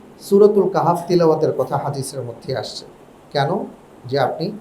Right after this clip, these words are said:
সূরা কাহাফ তিলাওয়াত করলে দাজ্জালের ফিতনা থেকে রক্ষা পাবেন। আমরা ওই যে বললাম যে আমাদের সবসময় আমরা যেটা করি যে উপরের ব্যাপারগুলো নিয়ে ভাবি, ভেতরে প্রবেশ করি না। সূরা কাহাফের সাথে দাজ্জালের সম্পর্কটা কি?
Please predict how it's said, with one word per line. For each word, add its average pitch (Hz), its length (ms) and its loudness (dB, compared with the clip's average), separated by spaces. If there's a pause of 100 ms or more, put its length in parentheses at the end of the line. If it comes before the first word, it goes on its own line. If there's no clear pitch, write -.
(580)
সূরা 156 260 4
কাহাফ 151 400 2
তিলাওয়াত 139 440 2
করলে 151 240 0
দাজ্জালের 160 560 2
ফিতনা 147 360 -6
থেকে 151 240 -4
রক্ষা 120 320 -6
পাবেন। 101 400 -12 (2250)
আমরা 175 640 2
ওই 175 100 0
যে 202 100 2
বললাম 156 380 -2
যে 151 100 -4
আমাদের 185 320 -2
সবসময় 196 540 -2
আমরা 170 200 2
যেটা 175 200 0
করি 170 220 -4
যে 147 100 -4
উপরের 196 400 2
ব্যাপারগুলো 175 520 2
নিয়ে 190 200 -2
ভাবি, 139 380 -2
ভেতরে 170 280 0
প্রবেশ 131 320 -6
করি 107 240 -14
না। 101 120 -18 (1300)
সূরা 247 320 4
কাহাফের 214 400 4
সাথে 247 280 2
দাজ্জালের 156 480 2
সম্পর্কটা - 580 -6
কি? - 400 -20